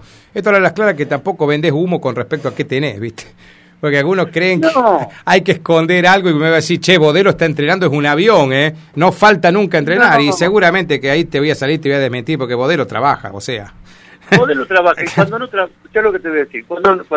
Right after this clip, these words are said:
Speaker 1: Pobre
Speaker 2: no
Speaker 1: Gustavo,
Speaker 2: tra-
Speaker 1: lo pusimos porque lo tocamos como ejemplo, pero, eh, le pasa a
Speaker 2: No,
Speaker 1: muchos
Speaker 2: sí,
Speaker 1: jugadores.
Speaker 2: eh, hay un montón, pero yo te quiero decir de que, eh, Gustavito, cuando no puede venir a entrenar,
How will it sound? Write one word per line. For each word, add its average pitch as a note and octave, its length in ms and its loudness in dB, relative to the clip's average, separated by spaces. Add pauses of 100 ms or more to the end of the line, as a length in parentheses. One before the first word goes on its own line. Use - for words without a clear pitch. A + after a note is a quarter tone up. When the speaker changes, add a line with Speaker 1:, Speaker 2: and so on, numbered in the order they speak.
Speaker 1:
Pobre B3+ 100 8
Speaker 2:
no G#3+ 60 8
Speaker 1:
Gustavo, A#3 320 6
Speaker 2:
tra- - 20 8
Speaker 1:
lo F#3+ 120 6
pusimos F#3 340 4
porque F3 400 4
lo E3+ 100 4
tocamos G#3+ 320 2
como E3+ 160 0
ejemplo, D3 420 2
pero, C3 180 0
eh, C#3 100 0
le C#3 100 -2
pasa F3+ 220 -2
a - 20 2
Speaker 2:
No, F3+ 80 2
Speaker 1:
muchos - 140 0
Speaker 2:
sí, F#3+ 40 0
Speaker 1:
jugadores. C3 300 0 (560)
Speaker 2:
eh, D#3+ 240 -4 (220)
hay G#3 80 -4
un G3+ 80 -8
montón, D#3+ 380 -2
pero D3+ 120 -6
yo G3 120 -10
te E3 120 -16
quiero E3 280 -6
decir C#3 320 -6
de B2 100 -10
que, A#2+ 300 -6
eh, A#2 320 -4
Gustavito, C3+ 580 -4
cuando A2+ 300 -8
no D#3 160 -4
puede E3 260 -6
venir C#3+ 240 -4
a - 20 -8
entrenar, A#2 460 -6